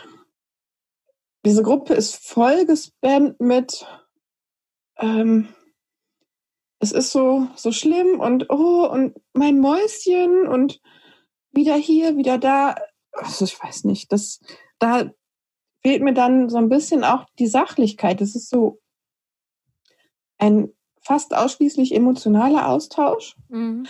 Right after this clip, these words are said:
Speaker 1: Ja, der ist auch wichtig und vielleicht haben Nicht-Hundemenschen nicht so viel Verständnis dafür, wie das belastend ist, aber das ist so, da fehlt mir dann eine Moderation,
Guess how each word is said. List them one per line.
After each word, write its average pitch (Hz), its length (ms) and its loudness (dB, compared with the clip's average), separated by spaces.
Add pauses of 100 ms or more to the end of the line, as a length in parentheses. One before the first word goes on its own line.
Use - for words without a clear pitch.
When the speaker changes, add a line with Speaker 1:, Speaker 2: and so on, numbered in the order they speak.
(200)
Speaker 1:
Ja, 247 320 2
der 233 120 2
ist 208 120 -4
auch - 180 -6
wichtig 311 600 0
und 214 180 2
vielleicht 226 380 -2
haben 240 240 0 (220)
Nicht-Hundemenschen 254 1080 0 (260)
nicht 220 140 0
so 240 100 0
viel 220 160 0
Verständnis 214 680 0
dafür, 240 480 -2
wie 208 80 2
das 202 200 -2
belastend 214 560 0
ist, 208 180 -8
aber 196 220 2
das 208 180 0
ist 233 140 -10
so, 226 280 0 (300)
da 240 160 2
fehlt 320 300 0
mir 269 120 0
dann 269 260 0 (240)
eine 233 320 2
Moderation, 233 1000 0